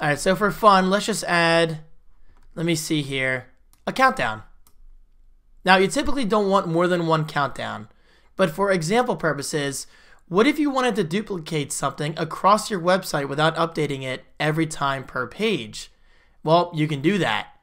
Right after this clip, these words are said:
All right, so let's change some elements just so it looks different. There you go. Inline.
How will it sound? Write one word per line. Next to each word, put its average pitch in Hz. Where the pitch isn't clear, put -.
All 156
right, 156
so 165
let's 175
change 202
some 240
elements 175
just 156
so 160
it -
looks 180
different. 156
There 131
you 123
go. 156
Inline. 147